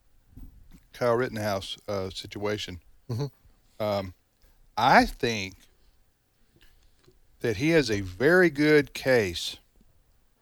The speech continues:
Speaker 1: legally
Speaker 2: Yes.
Speaker 1: against Joe Biden, the candidate, and the, and his campaign itself. Uh, we all know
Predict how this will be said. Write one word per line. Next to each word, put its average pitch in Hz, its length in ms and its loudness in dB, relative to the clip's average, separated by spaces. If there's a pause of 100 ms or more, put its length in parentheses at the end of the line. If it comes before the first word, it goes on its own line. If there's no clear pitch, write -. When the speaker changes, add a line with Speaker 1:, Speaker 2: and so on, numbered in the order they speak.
(560)
Speaker 1:
legally 104 580 -2 (340)
Speaker 2:
Yes. 87 420 -12
Speaker 1:
against 113 480 -2
Joe 143 300 8
Biden, 156 460 8
the 147 60 2
candidate, 104 580 -4 (1300)
and 156 300 2
the, 135 200 0
and 143 400 2 (180)
his 127 200 2
campaign 127 760 -2
itself. 95 720 -2 (1500)
Uh, 113 540 4 (920)
we 131 160 4
all 185 240 10
know 160 520 8